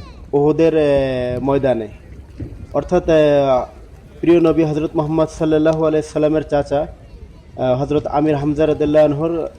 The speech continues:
গোরস্থান, যেখানে আর কি ওনার কবর, কবরের পাশেই। তো এখানে সকালবেলা আজ আমরা এসেছি জিয়ারা করতে ওহুদের পাহাড়। তো এখানে প্রবেশ করতে দেখলাম এখানে হাজার হাজার কবুতর।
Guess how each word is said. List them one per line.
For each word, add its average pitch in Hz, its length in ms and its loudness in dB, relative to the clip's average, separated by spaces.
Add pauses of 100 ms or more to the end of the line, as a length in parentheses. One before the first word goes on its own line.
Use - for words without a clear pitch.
(840)
গোরস্থান, 139 680 -2
যেখানে 127 340 -8
আর 127 120 -8
কি 147 60 -6
ওনার 139 200 -6
কবর, 156 440 -2
কবরের 131 300 -2
পাশেই। 190 400 -6 (760)
তো 139 60 2
এখানে 175 680 2 (840)
সকালবেলা 160 520 2
আজ 156 100 4
আমরা 156 220 2
এসেছি 156 320 0
জিয়ারা 143 320 4
করতে 139 420 -4 (220)
ওহুদের 131 320 -6
পাহাড়। 131 240 -4 (460)
তো 131 60 -6
এখানে 139 460 -4 (100)
প্রবেশ 143 300 -2
করতে 151 300 -2
দেখলাম 139 400 -2
এখানে 135 380 -6 (280)
হাজার 143 400 -2
হাজার 131 500 -6
কবুতর। 120 420 -8